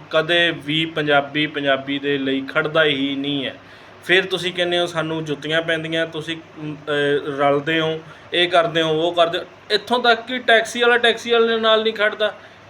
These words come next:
ਜਦੋਂ ਉਹਦੀ ਲੜਾਈ ਹੋ ਰਹੀ ਹੈ। ਹਰ ਜਗ੍ਹਾ, ਹਰ ਜਗ੍ਹਾ ਇਹੀ ਹਾਲ ਹੈ। ਫਿਰ ਤੁਹਾਨੂੰ ਕੁੱਟਿਆ ਹੀ ਜਾਊਗਾ, ਤੁਹਾਨੂੰ ਮਾਰਿਆ ਹੀ ਜਾਊਗਾ। ਜਦੋਂ ਤੁਸੀਂ ਇਕੱਲੇ ਹੋ ਜਾਂਦੇ ਹੋ, ਉਦੋਂ ਤੁਹਾਨੂੰ ਮਾਰਿਆ ਹੀ ਜਾਊਗਾ।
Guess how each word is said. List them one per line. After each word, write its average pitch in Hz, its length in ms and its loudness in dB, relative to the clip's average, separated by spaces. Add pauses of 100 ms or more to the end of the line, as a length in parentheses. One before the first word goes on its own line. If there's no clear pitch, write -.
ਜਦੋਂ 180 200 4
ਉਹਦੀ 208 300 4
ਲੜਾਈ 190 260 6
ਹੋ 190 160 2
ਰਹੀ 190 160 0
ਹੈ। 185 120 -4 (480)
ਹਰ 220 100 2
ਜਗ੍ਹਾ, 214 560 2 (120)
ਹਰ 214 160 4
ਜਗ੍ਹਾ 208 440 2
ਇਹੀ 208 240 2
ਹਾਲ 180 340 4
ਹੈ। 120 180 -4 (220)
ਫਿਰ 214 160 4
ਤੁਹਾਨੂੰ 220 280 2
ਕੁੱਟਿਆ 226 320 0
ਹੀ 226 160 2
ਜਾਊਗਾ, 160 400 2
ਤੁਹਾਨੂੰ 190 440 -4
ਮਾਰਿਆ 185 280 4
ਹੀ 220 160 4
ਜਾਊਗਾ। 185 280 2
ਜਦੋਂ 180 140 0
ਤੁਸੀਂ 196 240 -6
ਇਕੱਲੇ 226 320 2
ਹੋ 214 120 8
ਜਾਂਦੇ 175 280 0
ਹੋ, 233 180 -4 (260)
ਉਦੋਂ 196 140 4
ਤੁਹਾਨੂੰ 220 260 2
ਮਾਰਿਆ 175 260 4
ਹੀ 170 160 2
ਜਾਊਗਾ। 123 360 -2